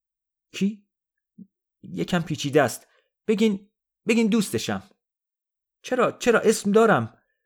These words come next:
بهش بگین ژان کلود قوچی. آره، یه دوست هم اسم. گوش کن سیمون، دیگه بسه.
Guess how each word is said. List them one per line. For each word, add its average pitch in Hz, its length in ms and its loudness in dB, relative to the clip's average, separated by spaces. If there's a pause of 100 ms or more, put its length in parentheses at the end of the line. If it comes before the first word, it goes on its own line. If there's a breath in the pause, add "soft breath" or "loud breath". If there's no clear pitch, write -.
(240)
بهش 214 220 0
بگین 220 260 2
ژان 165 260 2
کلود 165 280 4
قوچی. 165 580 -2 (1000)
آره، 185 400 4
یه 202 160 -2
دوست 190 300 -2
هم 170 300 2
اسم. - 420 -2 (1040 loud breath)
گوش 151 160 2
کن 180 100 2
سیمون، 160 460 2
دیگه 190 160 6
بسه. - 440 2